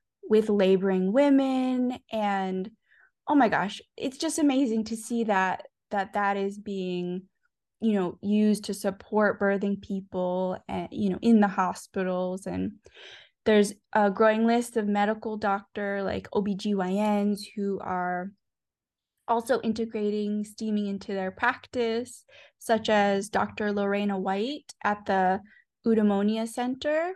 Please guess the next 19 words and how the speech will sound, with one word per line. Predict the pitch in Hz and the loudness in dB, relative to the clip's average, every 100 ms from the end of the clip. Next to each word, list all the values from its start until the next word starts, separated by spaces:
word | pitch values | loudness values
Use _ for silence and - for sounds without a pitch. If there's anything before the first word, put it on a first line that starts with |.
| _ _ _ _ - | _ _ _ _ -6
in | 214 196 | -2 0
Maryland. | 190 196 226 262 277 294 311 _ | -2 -2 -4 -4 -6 -8 -14 _
And, | 202 202 190 190 - - - _ _ - | -2 0 0 -2 -6 -20 -20 _ _ -2
you | 208 | -2
know, | |
if | - 196 | 0 -2
you | 240 | 0
haven't | 240 262 262 | 2 2 0
heard | 240 | 0
of | 233 | 0
that | 233 214 - | 0 -2 -4
center, | 208 202 202 247 254 262 262 | -6 -4 -4 -2 -2 -2 -4
oh | 202 | -4
my | 190 | -2
gosh, | 180 180 180 - - | -4 -6 -8 -10 -2
it | 226 | 2
is | 233 214 | 2 0
like | 220 214 | 0 0
the, | 208 208 196 | 0 0 0